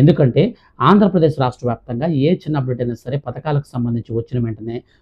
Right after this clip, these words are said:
మిస్ కాకుండా మన ఛానల్లో వీడియో చేసి రెగ్యులర్గా తెలియజేస్తాము. ఇక లేట్ చేయకుండా మనం టాపిక్ని స్టార్ట్ చేద్దాం. ఫ్రెండ్స్, ఆంధ్రప్రదేశ్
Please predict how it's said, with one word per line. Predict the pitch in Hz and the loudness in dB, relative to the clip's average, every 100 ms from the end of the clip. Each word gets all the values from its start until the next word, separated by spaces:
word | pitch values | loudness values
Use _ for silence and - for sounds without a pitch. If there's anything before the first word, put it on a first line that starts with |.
| - | 0
మిస్ | 160 165 | 0 2
కాకుండా | 180 156 135 135 127 | 0 0 0 0 0
మన | 127 - | -2 -4
ఛానల్లో | 120 110 107 | -8 -8 -8
వీడియో | 107 104 - | -10 -10 -14
చేసి | - 190 135 | -6 -4 -2
రెగ్యులర్గా | 127 113 107 113 170 131 | -2 -4 -8 -8 -6 -4
తెలియజేస్తాము. | 113 110 107 _ 104 98 _ _ _ | -4 -4 -10 _ -12 -12 _ _ _
ఇక | 175 226 220 | 0 4 6
లేట్ | 214 190 | 4 2
చేయకుండా | 160 160 151 143 | 0 0 2 2
మనం | 135 127 | 0 -4
టాపిక్ని | 120 113 131 165 | -8 -10 -10 -10
స్టార్ట్ | - 117 - | -8 -10 -8
చేద్దాం. | 104 104 - _ _ _ 131 | -10 -12 -16 _ _ _ 2
ఫ్రెండ్స్, | 127 123 _ _ _ | 2 2 _ _ _
ఆంధ్రప్రదేశ్ | 139 190 220 185 156 147 | 2 4 4 2 2 0